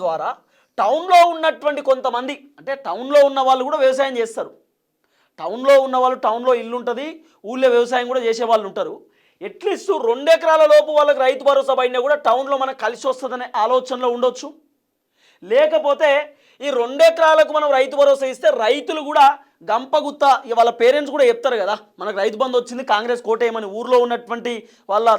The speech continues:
తల్లిదండ్రులు కూడా చెప్తారు కదా, టౌన్లో ఉన్నటువంటి వాళ్ళకు. అట్లా కూడా రైతు భరోసా వల్ల మనకు ఓట్లు రావచ్చు, సీట్లు రావచ్చు అనే ఆలోచనతో ఇప్పుడు రైతు భరోసా ఇవ్వబోతున్నాడట. ఇక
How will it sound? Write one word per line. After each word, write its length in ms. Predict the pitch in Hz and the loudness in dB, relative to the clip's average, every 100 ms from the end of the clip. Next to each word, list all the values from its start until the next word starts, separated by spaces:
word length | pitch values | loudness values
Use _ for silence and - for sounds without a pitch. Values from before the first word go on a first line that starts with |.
| 202 | 0
తల్లిదండ్రులు 380 | 208 269 269 269 | -2 -2 -4 -6
కూడా 120 | 254 226 | -4 -6
చెప్తారు 220 | 233 214 185 | -6 -6 -4
కదా, 120 | 214 214 | -6 -6
టౌన్లో 280 | 202 240 240 | -4 -2 -2
ఉన్నటువంటి 400 | 240 233 226 202 180 | -2 -6 -8 -6 -4
వాళ్ళకు. 280 | 196 196 _ _ _ _ _ - | -6 -8 _ _ _ _ _ -8
అట్లా 320 | - - 320 320 | -8 0 2 4
కూడా 120 | 330 | 4
రైతు 320 | 294 277 302 | 4 0 -2
భరోసా 440 | 302 294 294 285 269 | 2 4 4 2 0
వల్ల 160 | 269 277 | 0 -2
మనకు 180 | 277 277 240 | -4 -4 0
ఓట్లు 220 | 254 262 262 | 0 0 0
రావచ్చు, 280 | 247 247 247 233 | 2 0 -6 -14
సీట్లు 280 | 262 269 | -12 -2
రావచ్చు 340 | 254 240 240 240 | 2 2 0 -4
అనే 80 | 226 180 202 | -10 -4 0
ఆలోచనతో 500 | 254 254 220 214 294 - _ _ - | 0 -2 -4 -4 -4 -6 _ _ -20
ఇప్పుడు 320 | 233 - 349 285 | -18 -6 -2 0
రైతు 200 | 285 214 | 0 0
భరోసా 300 | 311 294 294 | 2 2 0
ఇవ్వబోతున్నాడట. 600 | 262 247 240 220 185 - - _ _ _ _ | -2 0 0 -2 -6 -10 -20 _ _ _ _
ఇక 100 | - | -6